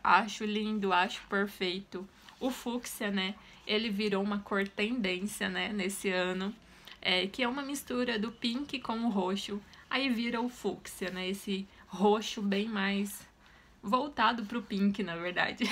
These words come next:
<laughs> Não sabemos se é pink ou se é roxo. E o charme que tá, né, gente? Esse lacinho. Eu acho muito lindo, né? Essas aplicações, esses detalhes.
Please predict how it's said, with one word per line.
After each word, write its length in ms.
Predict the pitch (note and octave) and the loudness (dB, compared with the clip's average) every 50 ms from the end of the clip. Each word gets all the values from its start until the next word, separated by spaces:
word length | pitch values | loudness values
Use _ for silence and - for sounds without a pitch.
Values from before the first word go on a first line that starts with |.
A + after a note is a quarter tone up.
| - - | 0 2
<laughs> 160 | - D4 B3 | 2 4 4
Não 220 | A3 G3+ G3+ A3 B3 | 4 2 2 2 0
sabemos 520 | B3 B3 G#3 G3+ G3 G#3+ G#3+ G#3 G#3 G3+ | 0 0 2 2 2 2 2 0 -2 -2
se 120 | - - G3 | 0 0 0
é 80 | F#3+ | 0
pink 460 | G3 G3 - B3 C4 C#4+ C#4+ - A#3+ | 0 -2 -4 -6 -6 -6 -8 -8 -8
ou 100 | A#3 A#3 | -6 -6
se 160 | A#3+ - - A3 | -8 -6 -2 0
é 60 | G#3+ | 0
roxo. 500 | A3+ G#3 F#3 F3 F3+ G3 - - G3 G3 - - - - - - - - - - - | 2 2 0 -2 -4 -8 -10 -10 -12 -14 -14 -18 -20 -20 -20 -20 -20 -20 -18 -6 -4
E 80 | A#3 | -2
o 60 | C4 | -2
charme 480 | B3 - - A#3+ A3 G#3 G#3 G#3 A3 A3 | 0 2 4 4 6 6 4 2 0 -4
que 80 | A3 - | -6 -8
tá, 320 | - - G#3 F#3+ F3+ F3+ | -6 0 4 4 4 4
né, 180 | F3+ F3+ F#3 F#3+ | 2 0 0 2
gente? 260 | G3 F#3+ F3+ F#3 G#3 | 0 0 -2 0 -2
Esse 160 | G3 G3 - | -4 -2 0
lacinho. 800 | G3+ F#3+ F#3 F#3+ G3+ G3+ G3+ - G#3 F#3+ F3+ F#3+ F3+ F3+ G3 - - - - - - - - | 2 4 4 4 4 2 -2 -4 -4 -2 -2 -2 -4 -4 -6 -10 -12 -20 -20 -20 -20 -14 -4
Eu 100 | - G#3 | 2 4
acho 300 | G3+ G3 G#3 G#3+ - - | 6 6 6 4 0 -2
muito 400 | A3 G#3 G3+ G#3 A#3 B3 A#3+ A3+ | 0 2 2 2 2 0 0 0
lindo, 420 | G#3 G3+ G3 F#3+ F#3+ F#3+ F#3 F#3+ F3+ | 0 2 2 2 2 0 -2 -2 -2
né? 340 | F3+ F3+ F3+ F3+ F3+ F#3+ G3+ - - - - - | -2 0 0 0 -2 -2 -4 -8 -18 -20 -20 -6
Essas 380 | - F#3 G3+ G3+ - G3+ F3+ F3+ | -2 0 0 0 0 -6 0 0
aplicações, 920 | G3 F#3+ - - F#3 F3+ - F#3+ F3 F#3 - - G3 F#3 F#3 F#3 F#3 F3+ | 0 0 2 -2 -4 -2 0 -2 -4 -4 -2 -4 -4 -4 -2 -4 -4 -2
esses 300 | F#3 F#3+ G3 - - - | -2 -2 -2 -4 -6 -6
detalhes. 760 | G#3 F#3+ G3+ F#3+ F#3+ - G3+ F3+ E3+ F3 F#3 F#3+ G3+ G3+ - - | -4 -2 -2 -2 -2 0 0 0 0 0 0 -2 -4 -6 -8 -12